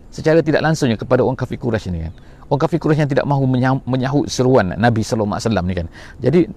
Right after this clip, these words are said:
mal-, uh, jin-jin ni berkata kepada kaum dia, kepada orang-orang dia, "Wa man lam yujib da'i Allah." Siapa yang tak menyahut, ha, dakwah daripada, daripada Allah ni, pendakwah-pendakwah ni, tak menyahut seruan pendakwah-pendakwah ni,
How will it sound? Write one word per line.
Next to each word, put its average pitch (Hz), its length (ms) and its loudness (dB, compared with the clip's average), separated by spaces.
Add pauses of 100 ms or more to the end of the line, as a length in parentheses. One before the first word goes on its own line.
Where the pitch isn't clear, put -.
(200)
mal-, 127 320 0
uh, 123 240 0
jin-jin 156 320 4
ni 170 80 4
berkata 147 560 0
kepada - 320 -2
kaum 139 320 2
dia, 127 240 0
kepada 123 320 -2
orang-orang 143 400 4
dia, 151 60 0 (180)
"Wa 117 160 0
man 151 160 2
lam 139 160 2
yujib 131 320 2
da'i 127 240 2
Allah." 123 240 2
Siapa - 320 -4
yang 151 160 4
tak - 160 -2
menyahut, 139 480 -2 (560)
ha, 95 160 0
dakwah 143 560 2
daripada, 131 800 4 (560)
daripada 117 400 2
Allah 135 320 4
ni, 160 160 -2 (160)
pendakwah-pendakwah 120 720 2
ni, 143 160 -2 (400)
tak - 80 -2
menyahut 123 320 0
seruan 131 240 2
pendakwah-pendakwah 113 560 2
ni, 180 160 0